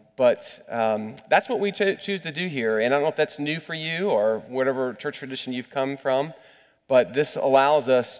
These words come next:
to get a sense of the book in context and allows us to be true to what the text is, uh, is saying as opposed to,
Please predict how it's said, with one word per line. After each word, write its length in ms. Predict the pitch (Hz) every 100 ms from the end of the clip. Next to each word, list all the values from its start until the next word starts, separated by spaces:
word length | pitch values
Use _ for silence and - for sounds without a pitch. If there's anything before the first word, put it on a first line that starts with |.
| -
to 400 | 135 135 131 120
get 180 | 107 131
a 40 |
sense 360 | - 165 - -
of 220 | 135 117
the 60 | 117
book 240 | 135 147
in 240 | - 131 120
context 760 | 143 147 - 214 254 - -
and 160 | - 120
allows 380 | 120 131 127
us 340 | 127 123 - - _ _ _ _
to 120 | - 131
be 200 | 139 135
true 340 | - 151 151
to 160 | - 139
what 160 | 143
the 80 | -
text 400 | - 139 - -
is, 340 | 135 131 113
uh, 240 | 135 127 -
is 100 | 127
saying 460 | - 147 160 107 104
as 100 | 113
opposed 480 | 110 113 113 - -
to, 300 | 110 104